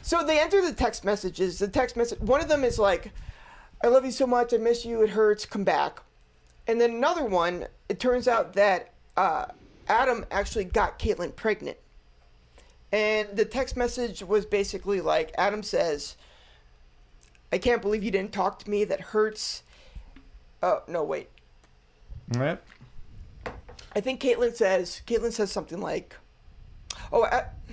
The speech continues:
Speaker 1: fuck. No, Caitlyn says, Adam says, <laughs> "I can't believe you didn't talk to me. It, it hurt." Caitlyn says, "I did it because I needed you and you weren't there."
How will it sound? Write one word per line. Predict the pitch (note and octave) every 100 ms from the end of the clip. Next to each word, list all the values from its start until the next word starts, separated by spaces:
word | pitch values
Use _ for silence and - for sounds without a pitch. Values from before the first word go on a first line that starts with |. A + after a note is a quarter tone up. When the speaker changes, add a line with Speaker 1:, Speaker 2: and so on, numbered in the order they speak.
| A3 - - -
Speaker 1:
fuck. | - - - - - -
No, | A#3 D3
Caitlyn | - D#4 F#4+ G4+
says, | G3+ D#3 B2+ - - - - - - - -
Adam | A#3+ C#4 B3
says, | - F2 - - - - - -
<laughs> | - - - - - -
"I | A3+
can't | C#4 C#4+
believe | C#4+ C4+ B3+ E3 - - - F#3+
you | A3+
didn't | A3 A3
talk | F#3+ F3
to | F3+
me. | F3
It, | - - - _ - -
it | D#3+
hurt." | F#3 G3+ F#3 - - - - -
Caitlyn | C#4+ E4+ D4 B3+
says, | - F3+ D#3+ D#3+ - - - - - - - - - - - - - -
"I | G3
did | G#3+ A#3+
it | A#3+ A#3 - -
because | - F#3+ G#3 F#3 F3+ -
I | G#3
needed | G3+ G#3 G3
you | F#3+ F#3
and | F#3+
you | F#3
weren't | F3 F3 -
there." | G3+ F3+ F3+ F3+